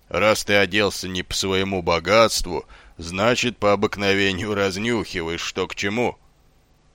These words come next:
Сэм кивнул. «И наткнулся на многое, чего не понимаю». «Ага», вздохнул Ян. «Ага,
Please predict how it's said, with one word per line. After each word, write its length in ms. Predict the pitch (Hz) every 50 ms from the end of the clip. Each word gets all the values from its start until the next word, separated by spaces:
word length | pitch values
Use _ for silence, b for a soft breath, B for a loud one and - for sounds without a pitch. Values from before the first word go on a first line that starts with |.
| _ _
Сэм 280 | - - 156 170 175 170
кивнул. 460 | - 165 160 143 117 101 95 98 92 _ _ _ b b b b b b b b b b b _ _ _ _
«И 140 | - 117 127
наткнулся 640 | 143 151 160 - - 180 175 170 175 170 - - 185
на 140 | 185 185 185
многое, 500 | 170 143 131 139 143 131 127 139 139 131
чего 300 | - - 147 139 135 131
не 140 | 127 123
понимаю». 680 | - - 131 131 131 117 101 95 92 92 92 95 98 95 90 - _ _ _ _ _ b b b b b b b
«Ага», 600 | - - 120 110 85 87 73 64 - - - - - _ _ _ 92
вздохнул 560 | 90 95 92 92 87 - - 95 90 85 85
Ян. 280 | 85 85 80 73 78 - - - _ _ _ B B B B B B B B B B B B B B
«Ага, 840 | - 92 113 120 98 73 - - - - - 80 82 78 78 80